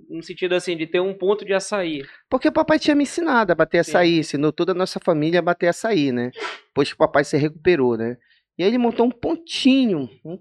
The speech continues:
Speaker 2: ponto bem pequeno e... e assim, quase que, eh, praticamente ele sustentou toda a nossa família com essas vendas de açaí, né? Nos pontos pequenos, né?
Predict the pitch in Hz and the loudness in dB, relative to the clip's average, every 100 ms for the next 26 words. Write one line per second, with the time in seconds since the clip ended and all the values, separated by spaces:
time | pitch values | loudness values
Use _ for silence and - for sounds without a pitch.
0 | _ - 202 202 165 180 226 - - 170 | _ -4 -4 -2 2 2 0 -10 -2 0
1 | 196 165 156 185 - _ - - _ - | 2 0 -4 -6 -10 _ -20 -20 _ -8
2 | 190 240 - 226 190 196 208 208 220 208 | -2 -2 -2 -6 -4 0 0 0 -8 -10
3 | - - 202 190 180 101 - 95 107 123 | -10 -8 -4 -4 -4 -8 -8 -6 -6 -6
4 | - 202 - 202 208 208 202 196 175 143 | -2 -2 0 0 2 0 0 0 0 -2
5 | - - 208 208 170 190 - 226 254 247 | -6 -6 -4 -2 -2 -4 2 2 4 -2
6 | 226 214 - 190 190 226 - 233 247 247 | -4 -4 -4 -2 0 -4 -4 -8 -6 -8
7 | - _ _ _ _ - 135 160 220 220 | -10 _ _ _ _ -18 2 6 6 6
8 | 160 123 - - 110 156 185 190 - 240 | 2 0 -4 -16 -12 0 4 4 2 -2
9 | 196 160 139 135 135 135 - - 170 - | 2 0 0 -2 -4 -8 -8 -2 -2 -2
10 | - - 185 151 131 127 135 | -12 -4 0 2 0 -2 -6